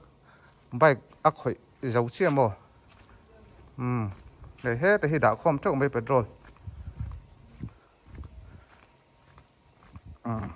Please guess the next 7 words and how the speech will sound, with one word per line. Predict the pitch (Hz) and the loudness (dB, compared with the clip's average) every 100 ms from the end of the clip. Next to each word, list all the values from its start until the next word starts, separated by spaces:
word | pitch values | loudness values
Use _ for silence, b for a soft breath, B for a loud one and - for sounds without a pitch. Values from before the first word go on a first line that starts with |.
| B B 78 B B B B - - - - - - - - - - - - - - _ _ - - - - - - - - - _ _ | B B -18 B B B B -20 -20 -20 -20 -18 -14 -12 -12 -14 -16 -16 -16 -18 -20 _ _ -20 -20 -20 -20 -20 -20 -20 -20 -20 _ _
Ờ, | - 139 | 2 4
bùa | 127 170 | 4 4
ra | 165 | 4
hi | 156 | 4
đã | 143 - | 2 2
trong | 165 123 | 0 0
mấy. | 123 | 0